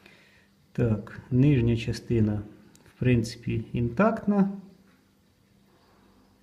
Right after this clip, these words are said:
Так, ця сторона в кращому стані.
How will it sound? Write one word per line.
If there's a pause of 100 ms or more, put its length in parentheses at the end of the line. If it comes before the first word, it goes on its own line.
(520)
Так,
ця
сторона (600)
в
кращому
стані.